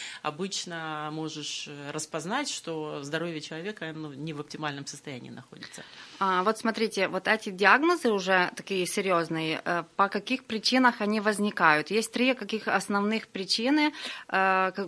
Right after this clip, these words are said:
Speaker 2: по которым же, э, какая-то серьёзная проблема в организме, э, человека появляется. Первое, это, конечно же, генетика.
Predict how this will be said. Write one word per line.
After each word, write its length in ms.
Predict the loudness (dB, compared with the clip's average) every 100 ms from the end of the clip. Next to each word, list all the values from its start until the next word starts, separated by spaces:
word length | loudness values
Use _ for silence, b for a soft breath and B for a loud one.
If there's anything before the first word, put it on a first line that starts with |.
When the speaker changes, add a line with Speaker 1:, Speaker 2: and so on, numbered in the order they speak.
| 0
Speaker 2:
по 100 | 0
которым 480 | 2 4 6 6 2
же, 120 | 8
э, 580 | 10 10 6 2 2 0 -4
какая-то 380 | -2 0 0
серьёзная 640 | 0 2 2 2 2 4 2
проблема 540 | 2 0 2 2 4
в 60 | 2
организме, 640 | 2 2 2 0 -2 -2 -2
э, 180 | -2 0
человека 460 | 0 0 0 -4
появляется. 600 | -4 -4 0 0 0 -4
Первое, 400 | 0 0 2 4
это, 240 | 4 2 2
конечно 380 | 0 0 0 -2
же, 80 | -2
генетика. 640 | 0 2 0 -2 -8 -8